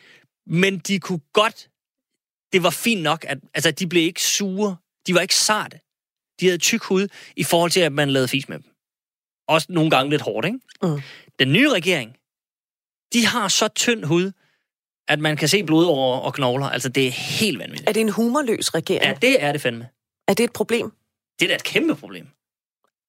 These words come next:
Speaker 2: Det er godt med selvironi, når man er
Speaker 1: Selvironi
Speaker 2: politiker.
Speaker 1: er det vigtige. Prøv at, selvironi, det er godt med selvironi som menneske.
Speaker 2: Mm.
Speaker 1: Og hvis der er noget, de prøver,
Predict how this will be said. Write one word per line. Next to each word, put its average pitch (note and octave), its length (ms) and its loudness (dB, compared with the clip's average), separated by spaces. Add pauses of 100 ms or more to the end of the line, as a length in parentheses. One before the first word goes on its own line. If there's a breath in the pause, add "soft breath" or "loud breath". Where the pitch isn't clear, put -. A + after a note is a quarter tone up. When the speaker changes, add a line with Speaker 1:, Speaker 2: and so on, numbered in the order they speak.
(200)
Speaker 2:
Det G3+ 60 0
er - 40 -2
godt G#3 140 0
med C4+ 100 0
selvironi, G3+ 640 -2
når F3 80 -2
man D#3+ 160 0
er C#3+ 80 2
Speaker 1:
Selvironi D#3+ 240 2
Speaker 2:
politiker. G3+ 200 2
Speaker 1:
er - 40 4
det D3 300 -2
vigtige. G#3 300 -2
Prøv E3 160 2
at, B2+ 80 2
selvironi, F3+ 300 0
det D3+ 60 0
er D3 60 0
godt E3+ 160 2
med F3 60 -6
selvironi G#3 340 -2
som C#3+ 140 -6
menneske. F3 680 0
Speaker 2:
Mm. E3 180 0 (160 loud breath)
Speaker 1:
Og D#3+ 100 2
hvis C#3+ 80 -2
der D3+ 80 2
er C#3+ 40 0
noget, G3+ 160 2
de G#3 80 -6
prøver, G#3 440 2